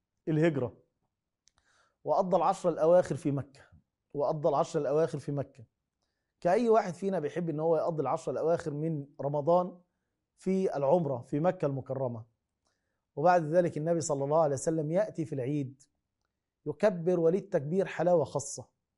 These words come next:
وطعم خاص ومذاق خاص في هذا العيد وفي هذا التكبير في مكة.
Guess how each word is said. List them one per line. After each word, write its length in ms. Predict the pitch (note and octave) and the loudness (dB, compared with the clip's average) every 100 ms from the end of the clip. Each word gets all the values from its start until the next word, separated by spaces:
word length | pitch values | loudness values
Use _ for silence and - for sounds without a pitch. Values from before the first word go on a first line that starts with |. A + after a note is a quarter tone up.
| _ _ | _ _
وطعم 360 | C3+ G3 F3 D3+ | 0 4 4 2
خاص 520 | - C#3 B2 - - _ _ _ - | -2 -4 -4 -8 -14 _ _ _ -10
ومذاق 420 | B2+ C#3+ D3+ G3 | -4 0 4 4
خاص 680 | - D#3+ D3+ B2+ - - - _ _ _ | 2 -4 -4 -4 -10 -12 -18 _ _ _
في 100 | D3 | -4
هذا 240 | C#3+ F#3+ E3 | 2 4 4
العيد 520 | C#3+ D#3 D#3+ C3 - _ _ _ - | 2 2 0 -2 -14 _ _ _ -16
وفي 220 | B2+ D3 | -6 0
هذا 260 | D#3+ F#3+ E3+ | 4 4 2
التكبير 480 | - D3 E3 F#3+ F3+ | -4 -6 -2 0 0
في 160 | D#3 | -2
مكة. 340 | D3+ C#3+ - | -4 -6 -12